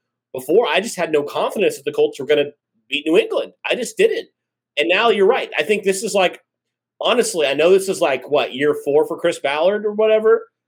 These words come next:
but for me, this game was a statement game. Like, this was a game, like, I'm so tired of saying this team has potential.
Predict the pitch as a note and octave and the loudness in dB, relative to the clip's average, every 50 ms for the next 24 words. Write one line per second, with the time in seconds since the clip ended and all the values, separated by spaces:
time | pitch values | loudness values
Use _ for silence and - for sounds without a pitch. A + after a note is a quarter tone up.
0 | _ _ _ _ D#3 D3 - E3+ E3 D#3+ E3+ G3+ A#3+ A#3 F#3+ D3 C#3 D#3+ G#3+ G#3+ | _ _ _ _ -6 -4 -2 0 -2 0 2 2 2 0 -2 -2 -2 -2 -2 -2
1 | - E3+ C#3 - C3+ C#3+ F3 E3 C#3+ C3 B2+ B2 A2 G2+ A2 - - - - - | -4 -10 -4 0 0 0 2 0 -4 -4 -6 -6 -6 -6 -10 -10 -10 -10 -12 -4
2 | - C#3+ D3 D#3 D3 C#3+ C#3+ B2 A2 A2 G#2+ A2 A2+ A#2 G#2 F2+ - _ _ _ | -2 -2 -2 -2 -6 -8 -8 -8 -8 -8 -6 -4 -4 -4 -4 -6 -12 _ _ _
3 | _ _ _ _ _ _ - A#2+ A#2+ B2+ E3+ A3 A3+ - C#4 A3+ F#3 F#3+ E3 C#3+ | _ _ _ _ _ _ -8 -8 -2 2 2 2 2 2 -2 0 0 0 0 2
4 | D3+ D#3+ E3+ F3 E3 D#3+ D3+ C#3+ C3+ - - D#3+ G3+ G#3+ G3 - - - - G3 | 0 2 2 2 2 0 0 -2 -2 -2 -2 -2 0 0 -2 -6 -10 -2 0 2
5 | G3+ G#3+ A#3+ A3 - - - G3 G#3 A#3+ A#3+ A3 F3 D3+ C#3+ C3+ C3 C3 B2+ - | 2 2 0 -2 -8 -10 -6 -2 0 2 4 2 2 2 2 0 0 -2 -4 -8
6 | _ _ _ - D#3 E3 D#3+ - - F#3+ F3+ E3+ D#3+ D#3 D3+ D#3 - - E3+ F#3 | _ _ _ -2 -2 -2 0 0 0 2 2 2 0 0 -4 -6 -8 -6 -2 0
7 | F#3+ F#3+ F3 E3+ F3 F3+ E3 - - D3 D3 - G#3 A3 G3+ - - D3+ C#3+ C3 | 0 0 0 0 -2 -4 -4 -6 -10 -14 -4 -4 -2 -2 -2 0 0 0 0 0
8 | B2+ A#2+ | -2 -4